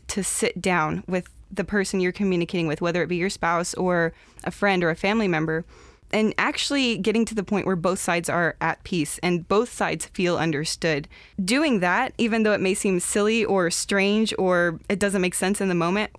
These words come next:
the result will be worth it over what could lead to months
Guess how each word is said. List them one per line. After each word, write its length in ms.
the 120
result 320
will 100
be 160
worth 420
it 260
over 320
what 300
could 220
lead 240
to 120
months 560